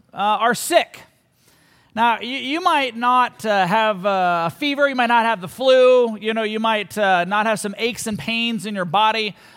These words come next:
uh, but all of us are sick. Uh, the disease that we have is called hurry sickness. Hurry sickness. And you, and you,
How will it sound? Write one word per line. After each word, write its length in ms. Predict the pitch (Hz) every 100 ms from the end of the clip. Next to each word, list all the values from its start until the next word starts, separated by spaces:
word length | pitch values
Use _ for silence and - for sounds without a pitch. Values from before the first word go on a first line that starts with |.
| -
uh, 220 | 202 208
but 180 | 185 214
all 320 | - 269 359
of 80 | 359
us 200 | 285 233
are 120 | 254
sick. 460 | 190 - 302 208 -
Uh, 80 | 196
the 140 | 214
disease 560 | 196 247 226 359 415 -
that 160 | 320
we 120 | 247 190
have 400 | 185 185 226 226
is 140 | 202
called 440 | - 247 247 208 - - _ _
hurry 460 | - 294 349 320
sickness. 680 | 208 - 196 151 - - - _ _ - - _ _
Hurry 240 | - 349 277
sickness. 340 | 226 170 151
And 140 | 226 240
you, 100 | 233
and 160 | 208
you, 100 | 247